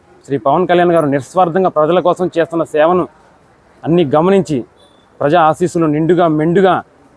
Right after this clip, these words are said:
పిఠాపురం ప్రజల ద్వారా అందించి, ఆంధ్రప్రదేశ్లో ఒక బలమైన శక్తిగా పవన్ కళ్యాణ్ గారిని రాజకీయ నేతగా ఒక ప్రజలకు అందేటువంటి విధంగా అందించి,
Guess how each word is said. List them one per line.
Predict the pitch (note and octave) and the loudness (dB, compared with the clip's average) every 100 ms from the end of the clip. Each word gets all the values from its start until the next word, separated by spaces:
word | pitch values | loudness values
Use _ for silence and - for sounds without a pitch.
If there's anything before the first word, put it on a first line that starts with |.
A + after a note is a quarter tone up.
| C#3 | -4
పిఠాపురం | F3 F3+ F3 F3+ F3 | 0 0 0 -2 0
ప్రజల | D#3+ D3 F3 | 0 0 0
ద్వారా | E3+ E3 | 2 2
అందించి, | D#3+ F3+ G#3+ D#3 C#3+ - _ _ _ _ _ _ G#2+ | 2 2 0 0 -6 -8 _ _ _ _ _ _ -4
ఆంధ్రప్రదేశ్లో | D3 F3 E3+ E3 D3+ D#3 - E3 | 0 0 0 0 2 0 2 0
ఒక | D3+ C3 | 2 0
బలమైన | B2+ D3+ D#3+ F3+ | 2 2 2 2
శక్తిగా | D#3+ D#3 E3+ D#3+ | 0 -4 0 0
పవన్ | D3+ D3+ F3 | 0 -2 0
కళ్యాణ్ | E3 E3 D#3+ | 0 0 0
గారిని | D#3 D#3 | 0 0
రాజకీయ | C3 D3+ D3+ E3+ | 0 0 -2 -4
నేతగా | D#3+ D#3 E3 D#3+ C#3 - _ _ _ _ _ - | -2 -2 0 2 0 -2 _ _ _ _ _ -8
ఒక | C3+ A#2+ G#2 _ _ _ - _ _ _ | -2 -2 -4 _ _ _ -20 _ _ _
ప్రజలకు | C3+ D#3 G3+ F3+ | -2 0 2 2
అందేటువంటి | D#3+ F3+ F3 F3+ D#3+ | 2 2 2 0 -2
విధంగా | C#3+ D3+ D#3+ F3+ E3 G#2+ - _ C#3+ | -2 -2 0 0 0 -2 -8 _ -2
అందించి, | E3 G3 D#3+ C#3+ | 2 2 0 -6